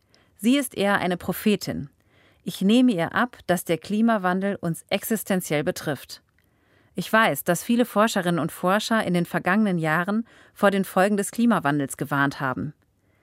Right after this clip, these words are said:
Und nicht erst seit gestern ist uns dieses Problem bekannt. Aber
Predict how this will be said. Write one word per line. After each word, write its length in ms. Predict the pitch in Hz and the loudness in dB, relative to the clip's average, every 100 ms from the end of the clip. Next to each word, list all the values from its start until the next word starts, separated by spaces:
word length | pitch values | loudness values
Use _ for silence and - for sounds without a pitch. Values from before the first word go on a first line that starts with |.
| _ _ _ _ | _ _ _ _
Und 140 | 202 214 | 4 4
nicht 200 | 254 - | 4 2
erst 180 | 202 | 0
seit 200 | 202 185 | 2 0
gestern 380 | 208 277 - 151 | 0 0 0 0
ist 160 | - 170 | 0 -2
uns 120 | 160 | -4
dieses 300 | 185 175 175 | -2 -4 -4
Problem 340 | - 160 165 | -6 -2 0
bekannt. 580 | 156 - 185 151 - - _ _ _ _ - | 0 -4 -4 -4 -6 -12 _ _ _ _ -2
Aber 460 | 160 156 196 233 | 0 2 2 0